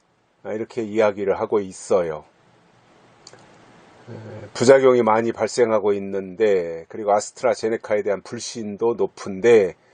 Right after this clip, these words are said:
그것을 검증도 없이 일단, 에, 자기들이 약속한 대로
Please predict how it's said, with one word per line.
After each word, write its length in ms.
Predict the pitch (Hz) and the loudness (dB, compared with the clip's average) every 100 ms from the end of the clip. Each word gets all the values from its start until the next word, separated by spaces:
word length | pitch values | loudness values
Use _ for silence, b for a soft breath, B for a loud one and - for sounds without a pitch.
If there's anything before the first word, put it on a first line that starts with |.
| b b b b b | b b b b b
그것을 520 | - 123 120 113 127 | 0 4 4 2 -2
검증도 640 | - 113 123 127 120 113 110 | 0 -2 2 2 2 2 4
없이 560 | 101 - 123 113 92 - _ _ _ _ - | 2 0 -8 -8 -8 -16 _ _ _ _ -16
일단, 520 | 120 143 127 120 95 _ _ _ _ _ _ _ _ _ - | 0 4 4 2 -6 _ _ _ _ _ _ _ _ _ -16
에, 240 | 113 101 104 | -10 -8 -8
자기들이 520 | - 120 117 120 123 110 | -2 0 2 2 6 6
약속한 640 | 104 - 135 - 123 117 | 4 4 2 4 -2 2
대로 460 | 117 113 120 123 | 6 8 10 8